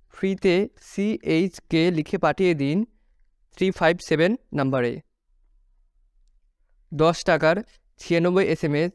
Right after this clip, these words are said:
মেয়াদ তিন দিন নিতে ডায়াল করুন স্টার ট্রিপল ওয়ান স্টার ওয়ান জিরো হ্যাশ। পঁচিশ মিনিট এক জিবি এবং দশ এসএমএস নিতে ডায়াল করুন স্টার ট্রিপল ওয়ান স্টার ডাবল ওয়ান এইট হ্যাশ।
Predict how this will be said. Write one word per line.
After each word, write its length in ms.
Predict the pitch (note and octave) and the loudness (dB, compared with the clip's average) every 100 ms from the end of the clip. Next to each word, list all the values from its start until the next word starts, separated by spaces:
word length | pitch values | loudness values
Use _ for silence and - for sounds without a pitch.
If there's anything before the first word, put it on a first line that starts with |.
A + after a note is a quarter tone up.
| _ _ - | _ _ -6
মেয়াদ 280 | C#3+ D3+ E3 G#3 _ _ _ _ | 0 2 2 -2 _ _ _ _
তিন 160 | F#3 G3 F3 | -2 0 0
দিন 100 | F#3+ F3+ | 0 -2
নিতে 140 | E3+ D#3 | -2 2
ডায়াল 180 | D#3 E3 D#3 | 2 2 0
করুন 260 | C#3+ C#3 G3 - _ _ - | -2 0 -4 -8 _ _ -12
স্টার 360 | D#3 - E3 D#3 A3 _ _ | -10 0 2 2 -2 _ _
ট্রিপল 280 | - E3+ G3+ G3 | -4 -2 0 2
ওয়ান 180 | E3+ F#3 A#3+ - D#3 | 2 0 -4 -8 -8
স্টার 180 | - E3+ D#3+ | -2 0 2
ওয়ান 140 | D#3 D#3+ D#3 | 2 0 0
জিরো 140 | E3 D#3+ | -2 -2
হ্যাশ। 240 | C3+ A#2+ - _ _ _ _ _ _ _ _ _ _ _ _ _ _ - | -2 -4 -8 _ _ _ _ _ _ _ _ _ _ _ _ _ _ -2
পঁচিশ 300 | E3+ G3 G3+ F#3+ | 0 0 -2 0
মিনিট 280 | F3+ F3+ G3+ - D#3+ | 0 0 -4 -2 2
এক 80 | F3 E3 | 2 0
জিবি 280 | D3+ D3 D3 G3 - _ _ - | -4 -2 -2 -2 -6 _ _ -4
এবং 240 | D#3 D#3+ E3+ E3 D#3 | 0 2 2 2 2
দশ 160 | F3+ - D#3+ | 2 0 -6
এসএমএস 340 | D#3+ D3+ F3 - | -2 0 -2 -2
নিতে 180 | D3 D3 D3+ | -4 -2 0
ডায়াল 180 | D3 D#3 D#3 | 2 0 -2
করুন 240 | C#3+ C#3+ G3+ - _ _ - | -2 -2 -4 -8 _ _ -10
স্টার 340 | - F3 D3+ F#3+ - _ _ _ _ | -4 0 2 0 -8 _ _ _ _
ট্রিপল 260 | F#3 G3 G#3+ | -4 0 2
ওয়ান 180 | F3+ F3 A#3 _ _ _ | 2 2 -2 _ _ _
স্টার 280 | D#3+ - F#3 E3+ | -10 -2 0 2
ডাবল 200 | D#3 D#3+ E3 | 2 2 2
ওয়ান 160 | D#3 A#3 - _ - D#3+ | 0 0 -6 _ -6 -4
এইট 120 | F#3+ F3 | -2 -2
হ্যাশ। 220 | C3 A2+ | -2 -2